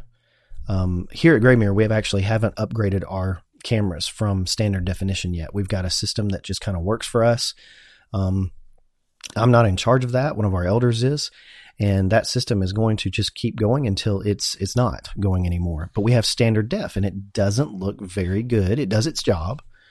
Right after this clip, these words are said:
You can hear the message. You can see the message. You can see whatever's going on in our s-, live stream, and it's good, and it buffers, and it's okay.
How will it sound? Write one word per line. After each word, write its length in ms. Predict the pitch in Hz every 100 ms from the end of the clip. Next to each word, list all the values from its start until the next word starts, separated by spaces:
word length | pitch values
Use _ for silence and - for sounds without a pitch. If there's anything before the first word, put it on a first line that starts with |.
| _ _ -
You 120 | 110
can 140 | 117
hear 200 | 107 113
the 80 | 127
message. 380 | 120 107 131 127
You 60 | 104
can 120 | 104
see 240 | - 101
the 80 | 107
message. 460 | 104 107 131 123 - - - -
You 80 | 117
can 120 | 113
see 180 | - 123
whatever's 360 | 110 107 120
going 240 | 117 127 139
on 220 | 113 117
in 100 | 117
our 120 | 120
s-, 180 | 123 -
live 260 | 120 113 104
stream, 360 | - 104 101 110
and 80 |
it's 140 | 113 -
good, 360 | 120 107 110
and 80 | 120
it 180 | 113 101
buffers, 380 | 107 - 107 113
and 100 | 107
it's 160 | -
okay. 460 | 101 110 - 95 104